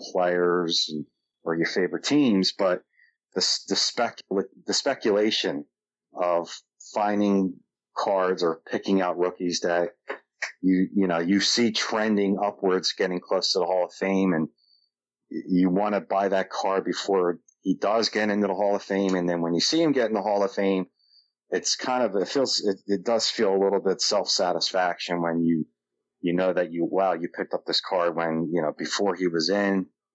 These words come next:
and now he's in. You like this, y-, y-, it's fun seeing the value go up in the card. Just, it's just a kind of a thrill, uh, when you do that. So it's, that's, that definitely is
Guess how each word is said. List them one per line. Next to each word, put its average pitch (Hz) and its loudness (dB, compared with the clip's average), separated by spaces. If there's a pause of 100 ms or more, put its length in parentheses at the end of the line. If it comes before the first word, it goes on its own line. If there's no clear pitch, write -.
(480)
and 80 -2
now 95 0
he's 87 -2
in. 107 2
You 90 2
like 90 0 (100)
this, - -4
y-, 92 -2
y-, 92 0
it's 90 -2
fun 104 0
seeing 98 0
the 87 0
value 95 2
go 85 2
up 95 -2
in 95 0
the 87 0
card. 107 0
Just, - -2 (680)
it's 110 -2
just 135 0
a 107 -2
kind 117 -2
of 98 -2
a 90 0
thrill, 87 0 (300)
uh, 80 0
when 80 -2
you 80 2
do 82 2
that. 76 0
So 82 -2
it's, 80 -6
that's, - -2
that 104 -2
definitely 107 0
is - -2